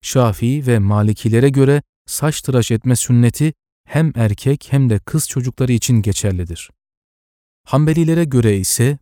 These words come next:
bu sadece erkek çocuklarına has olup kız çocukları için ise sünnet değildir.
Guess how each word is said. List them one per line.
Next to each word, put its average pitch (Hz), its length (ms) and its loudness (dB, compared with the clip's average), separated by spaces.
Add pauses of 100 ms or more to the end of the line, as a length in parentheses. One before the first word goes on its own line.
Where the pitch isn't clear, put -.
bu 135 100 -4
sadece 135 600 0
erkek 117 340 -2
çocuklarına 120 580 2
has - 280 -2
olup 147 200 0 (300)
kız - 180 -2
çocukları 135 460 0
için 113 260 -2
ise 151 260 0
sünnet 123 460 0
değildir. 90 500 -2